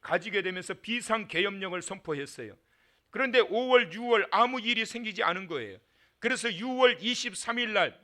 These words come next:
육이오 전쟁이 터지기 이틀 전에 비상계엄령을 해제해버렸어요. 그리고 모든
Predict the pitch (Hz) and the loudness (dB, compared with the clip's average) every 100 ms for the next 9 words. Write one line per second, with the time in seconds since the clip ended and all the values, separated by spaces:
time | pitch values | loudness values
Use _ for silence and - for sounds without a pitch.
0 | 139 208 277 254 247 233 226 226 214 - | -12 -10 -4 -4 0 -2 -2 -4 -4 -6
1 | 240 214 220 240 - - 240 214 226 214 | -8 -6 -8 -6 -6 -6 -8 0 0 2
2 | 233 254 - - - - _ _ _ _ | 6 6 6 -6 -20 -20 _ _ _ _
3 | _ _ _ - 262 254 247 240 - 185 | _ _ _ 2 2 4 2 2 2 2
4 | 226 220 214 165 269 262 233 175 143 - | 2 0 -4 4 4 8 6 6 -4 -8
5 | - - _ _ _ _ _ _ - 269 | -16 -20 _ _ _ _ _ _ -2 0
6 | 294 196 208 277 285 262 165 | 2 2 2 0 0 -2 -2